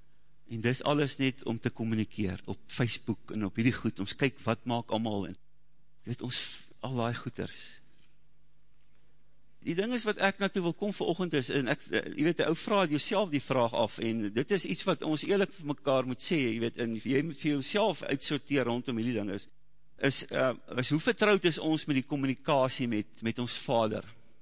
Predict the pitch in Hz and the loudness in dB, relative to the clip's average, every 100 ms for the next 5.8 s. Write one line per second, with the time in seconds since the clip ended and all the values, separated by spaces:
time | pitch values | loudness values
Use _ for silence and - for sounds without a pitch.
0 | - - - 127 135 131 - - 143 - | -18 -18 -8 0 0 2 2 4 4 4
1 | 104 110 - - 113 107 123 123 - - | 2 2 -4 -2 2 4 4 0 -2 -4
2 | 113 113 117 123 - - - - - - | -12 -4 0 0 0 -10 -16 -16 -16 -16
3 | - - - - 131 143 233 185 160 165 | -16 -16 -4 0 2 4 4 6 4 4
4 | 160 - 139 - 151 160 143 - 220 175 | 2 2 2 2 2 2 0 0 0 2
5 | - 139 - 123 113 120 107 | 0 -2 0 -2 2 2 0